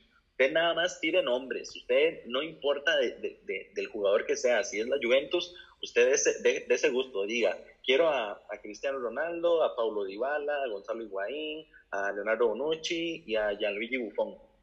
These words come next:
Usted puede pedir, no significa que se los vayan a traer, <laughs> y, y los jefes de prensa son muy, son muy concisos en eso. Ok, usted pida, pero sepa que probablemente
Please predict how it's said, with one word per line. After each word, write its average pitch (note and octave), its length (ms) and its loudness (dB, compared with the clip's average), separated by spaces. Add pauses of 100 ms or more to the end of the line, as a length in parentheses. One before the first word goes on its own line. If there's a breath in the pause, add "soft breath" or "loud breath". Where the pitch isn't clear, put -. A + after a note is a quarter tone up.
(120)
Usted A2 280 0
puede D3+ 220 8
pedir, B2 600 2
no A#2 300 0
significa C3+ 600 -4
que - 120 -10
se A2+ 100 -8
los G2+ 160 -8
vayan A2 300 2
a - 100 -2
traer, E3+ 300 4
<laughs> - 400 -6
y, A2 340 -6
y - 20 -8
los G#2 140 0
jefes G#2+ 180 -8
de A#2+ 100 -2
prensa A#2 280 -8
son A2 200 -8
muy, A2 340 -6
son G2 180 -8
muy G#2+ 140 -10
concisos - 440 -8
en C3 80 2
eso. - 180 0
Ok, - 100 0 (500 loud breath)
usted - 240 -2
pida, D#3 380 4
pero A2+ 160 2
sepa D#3 400 -2
que B2 140 0
probablemente D3+ 880 0